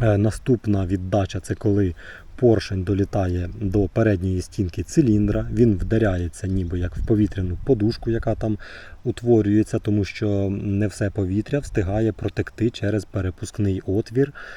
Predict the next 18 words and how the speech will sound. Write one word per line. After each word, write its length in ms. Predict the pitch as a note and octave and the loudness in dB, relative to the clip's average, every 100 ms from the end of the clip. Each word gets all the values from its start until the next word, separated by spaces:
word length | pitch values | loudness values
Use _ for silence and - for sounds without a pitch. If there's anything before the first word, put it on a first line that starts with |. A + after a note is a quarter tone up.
| - - - | -18 -16 -4
е, 220 | G2 F#2+ F2+ F2+ | -2 0 0 2
в 300 | G#2 A2 G#2 | 4 4 2
ствол. 680 | - - G#2 F#2+ F#2 E2+ F2+ - - - | -4 -6 -2 0 0 -2 -6 -14 -12 -4
М, 400 | F#2+ F#2+ F#2 F2+ F2 | -2 0 0 -2 -2
е, 260 | F2+ F2 F2 - - - | -2 -4 -6 -10 -20 0
поршень 460 | A#2 G#2 - F#2 | 2 2 0 -2
від 180 | F#2 F2 | -2 -4
цієї 380 | - F#2+ F#2 F2+ F#2 - | -2 0 0 -2 -6 -2
повітряної 580 | G#2 G2+ - F#2+ F#2 | 2 2 0 -2 -2
подушки 500 | F2 G#2+ F#2+ F2+ - | -2 -2 -2 -2 -4
відскакує, 640 | F#2+ C3+ - A#2+ C#3 F3 C3+ | -4 -6 -4 -4 -2 -2 0
дещо 320 | F#2+ - F#2 | -2 -4 -8
повертається 640 | G2 F2+ - F2 D#2+ - | -4 -6 -4 -6 -6 -8
назад, 420 | E2+ F2 D3+ F3+ - | -8 -4 -2 -2 -2
потім 320 | F#2 - F2+ | -8 -4 -4
знову 300 | E2 F#2 E2+ | -2 -2 -4
стукається 500 | - F2+ - F2 - | -8 -8 -6 -6 -8
вперед. 360 | - A#2+ E3+ | -6 0 0